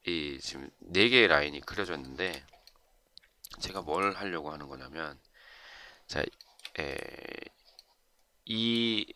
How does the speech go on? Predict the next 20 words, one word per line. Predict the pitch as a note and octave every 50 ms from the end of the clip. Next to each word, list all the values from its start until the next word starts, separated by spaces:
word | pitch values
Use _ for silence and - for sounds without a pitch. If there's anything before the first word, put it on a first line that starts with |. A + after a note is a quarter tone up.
| -
네, | - C2 B1 C2 - - - -
여기서 | - - - G2+ A2 B2 D3 D#3+ - _ _ -
제가 | - - - - E2 G2 G#2+ A#2+ C#3 C3+
살짝 | - - - - - - - - -
투명하게 | - - B2+ C3 C3 A#2+ G#2+ - - - - - - F2
해놓겠습니다. | F#2 F2 - - - - - - - C2+ B1 - F2 G#2 A#2+ - - _ _ - - - - - - - - _
라인이 | - E2+ D#2+ F#2 A#2+ C3+ C#3 B2+ G2
지금 | F2+ E2+ D#2
보이시는데 | D2+ - F2+ E2+ D#2+ - E2 D2 D2 D2+ G2 G2 E2+ D2 - - _ - - - - - - - - - -
첫 | - - D3+
번째 | - D#3 D#3 D3+ - - D#2+ -
이 | - - B2 C3
라인이 | G#2+ E2+ D#2 D#2 D#2+ E2 G2 A#2 C#3 D#3 F3+ A3 A3+ - _ _ _ _ _ -
쭉 | B2 C3 C#3 C#3+ D3 D3 C#3+ C#3+ - - - -
가서 | - - D#2 - - A#2 B2 G2+
여기서 | D#2+ D#2 D2+ E2 - E2 - -
딱 | - - - G2 E2+
만나도록 | - C#2+ C#2+ D2 D#2+ D#2+ D#2 D#2 D2 C#2+ - -
할 | A2
건데요. | - - F#2 D#2+ D2+ E2+ G#2 A#2 A2 F2